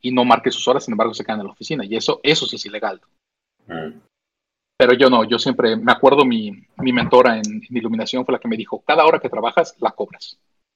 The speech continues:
Speaker 1: No trabajes una hora". O sea, y te dicen, "No, es que no hay overtime, no hay overtime".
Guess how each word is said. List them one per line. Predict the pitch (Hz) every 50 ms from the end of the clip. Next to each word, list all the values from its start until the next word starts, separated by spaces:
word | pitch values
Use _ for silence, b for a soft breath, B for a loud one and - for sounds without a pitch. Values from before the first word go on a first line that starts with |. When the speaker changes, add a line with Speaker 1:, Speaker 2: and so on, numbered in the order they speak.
| _ -
Speaker 1:
No | 139 147 156
trabajes | 160 139 143 135 131 - -
una | 131 117
hora". | 117 120 113 110
O |
sea, | - 139 131
y | 123
te | - 139
dicen, | 139 - 139 135
"No, | 156 180
es | 175
que | - 165
no | 156
hay | 156 165
overtime, | 170 175 170 202 196 220 226 - -
no | 127 127 135
hay | 147 151
overtime". | 147 147 - 170 185 190 -